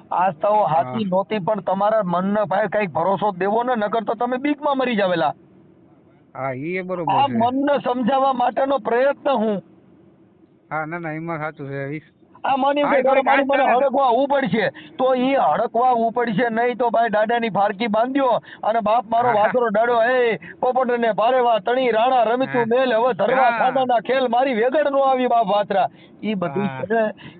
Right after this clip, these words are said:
Speaker 1: ઈ દેવના, અ, સાણકો છે,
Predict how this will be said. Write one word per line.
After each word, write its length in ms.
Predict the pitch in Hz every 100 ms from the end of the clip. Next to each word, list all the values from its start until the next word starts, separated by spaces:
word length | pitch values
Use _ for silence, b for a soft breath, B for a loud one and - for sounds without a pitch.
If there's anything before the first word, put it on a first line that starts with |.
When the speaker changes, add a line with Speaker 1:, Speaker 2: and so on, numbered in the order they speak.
| 170 202
Speaker 1:
ઈ 40 |
દેવના, 600 | 175 165 180 185 214 226 - B - -
અ, 220 | 170 143
સાણકો 540 | 135 175 208 190 175
છે, 220 | 170 214